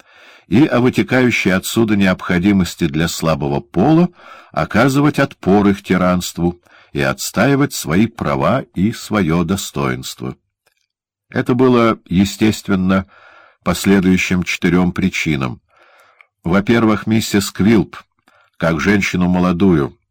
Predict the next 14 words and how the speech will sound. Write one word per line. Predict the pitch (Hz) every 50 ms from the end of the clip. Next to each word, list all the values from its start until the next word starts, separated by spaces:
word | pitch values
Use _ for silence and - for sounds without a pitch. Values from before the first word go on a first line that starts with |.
| _ - _
и | 92
явно | 87 87 92 92 87 87 90
изнывающую | 90 - - 90 82 78 87 87 90 98 92 85 78 - - - - 73 71
под | - 82 78 _
пятой | - 82 80 - 85 82 82
мужа, | 82 95 95 85 - - 64 62 _ _ - - _ _ - - - - _
следовало | - - - 90 92 95 87 95 90 90 87 87 87 82
подстрекнуть | _ - 85 - - - - 87 87 90 - - 90 90 85 80 -
к | - -
бунту — | 73 69 120 143 147 127 - - - 58 - - _ _ _ - _ - _ _ - _ _ _ _
во-вторых, | 76 95 101 - - 113 113 110 98 82 71 - - - _ _
родительница | 95 92 98 98 98 127 131 - 113 101 90 85 85 - - - 82
миссис | 80 82 85 80 - - 82 78 - -
Квилп | - - 73 78 73 67 - _ -